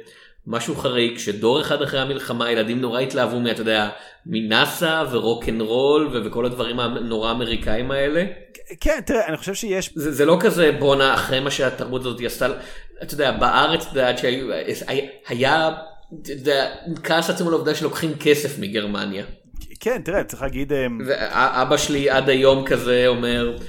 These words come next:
Speaker 1: "אני אסע לחופשה בכל אירופה, אה, אני, אני אראה כל מקום, לא, לא תשכנעו אותי להניח רגל על אדמות גרמניה", כאילו.
Speaker 2: אמ, צריך להגיד גם שבגן היחף, אם אנחנו מדברים, יש האשמה מאוד גדולה לממשלת יפן,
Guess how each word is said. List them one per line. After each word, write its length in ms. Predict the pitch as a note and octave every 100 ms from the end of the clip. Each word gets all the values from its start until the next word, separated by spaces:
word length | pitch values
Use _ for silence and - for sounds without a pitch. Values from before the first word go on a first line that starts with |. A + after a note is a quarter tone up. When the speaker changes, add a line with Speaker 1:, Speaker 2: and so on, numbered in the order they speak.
| - -
Speaker 1:
"אני 220 | B2 A#2+
אסע 180 | A#2 C#3
לחופשה 640 | D3 D3+ D3 - C#3 C3
בכל 380 | C3+ A2 F2 C3
אירופה, 380 | C3 B2 A2+ B2+ A#2+ A#2+ B2+ C3 -
אה, 280 | A2 G#2+ G#2+
אני, 320 | G#2+ A2 A#2
אני 340 | A#2 A2+ A2 A2+
אראה 280 | A2 A2+ C3+
כל 160 | D3 C3+
מקום, 500 | C3 C3 A#2+ A#2+ A#2+ - -
לא, 580 | B2+ A#2+ B2 B2+ C3+ C3+
לא 140 | C3
תשכנעו 380 | B2+ B2+ - A#2
אותי 160 | G#2+ G#2+
להניח 380 | G#2 G#2 -
רגל 240 | G#2+ G2+ G2+
על 120 | G2
אדמות 280 | G2 G2+ G2
גרמניה", 440 | F#2+ F#2+ D#2 D2+
כאילו. 240 | - - - -
Speaker 2:
אמ, 340 | C3 A#2 A2+ G#2+ _ _ -
צריך 320 | - C#3 C#3+
להגיד 360 | E3+ E3+ F3+ D4+
גם 180 | C3 G#2
שבגן 1300 | - A#2+ A2 G#2+ A2 G#2 A2+ A2 - A#2+ - A#2
היחף, 340 | C3 C3+ B3+ D4
אם 40 | C3+
אנחנו 160 | A#2+
מדברים, 220 | A#2+ A2
יש 160 | G#2+ G#2+
האשמה 320 | C3+ C3 B2
מאוד 280 | B2+ G#2+ B2
גדולה 400 | D#3 F#3+ D#3 C#3 - - - _ _ _ -
לממשלת 920 | C3 B2+ B2 C3+ C#3 - C#3+ A#2+ C3+
יפן, 360 | - - G#3